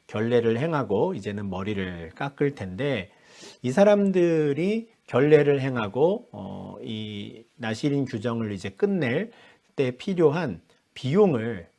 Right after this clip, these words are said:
당신이 좀 내면 좋겠다라고 말합니다. 좀 묘하지요. 예.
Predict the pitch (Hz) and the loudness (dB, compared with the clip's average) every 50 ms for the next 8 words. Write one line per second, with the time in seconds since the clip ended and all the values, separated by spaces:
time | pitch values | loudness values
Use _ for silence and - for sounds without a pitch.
0 | _ _ _ _ _ - - 107 107 104 - 220 220 214 196 185 185 165 131 104 | _ _ _ _ _ -12 -8 -8 -8 -4 -2 0 0 0 0 0 -2 -2 -2 -4
1 | 101 107 110 107 95 - 95 - 113 101 _ - 107 95 90 90 92 90 85 - | -4 -4 -6 -6 -8 -10 -12 -12 -12 -12 _ -6 -6 -6 -6 -6 -8 -8 -4 -2
2 | 160 143 104 87 87 85 82 80 80 - - _ _ _ _ _ _ _ _ _ | -2 -2 -2 -4 -8 -12 -14 -16 -20 -20 -20 _ _ _ _ _ _ _ _ _
3 | _ _ _ _ _ - 120 113 110 98 101 110 127 127 127 120 101 - - 95 | _ _ _ _ _ -8 -6 -6 -6 -2 0 2 2 4 4 2 0 -2 -4 -6
4 | 101 98 92 98 - _ - 98 95 92 90 90 90 95 | -6 -6 -8 -14 -18 _ -14 -12 -12 -12 -12 -14 -16 -18